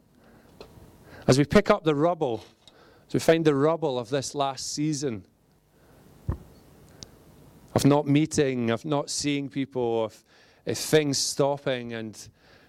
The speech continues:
everything we've had to contend with and journey with and process, we're left with the rubble. And,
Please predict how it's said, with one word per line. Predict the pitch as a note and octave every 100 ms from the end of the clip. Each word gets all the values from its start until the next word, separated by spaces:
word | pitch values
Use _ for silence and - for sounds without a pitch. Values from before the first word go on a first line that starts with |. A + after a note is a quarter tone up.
| -
everything | C#3 C#3 D3 C#3
we've | C3
had | C#3
to | -
contend | - B2 C3+ C3+ C3+
with | B2+ -
and | A#2
journey | A2 C3 C3+ C#3
with | B2+ A2+ -
and | A#2 -
process, | B2+ C3+ - B2 A#2 - - - - - _ -
we're | A#2+
left | C3 C#3 - - - - - - -
with | - -
the | C3
rubble. | B2+ C3 B2+ A2 - - - - -
And, | C3 B2+ -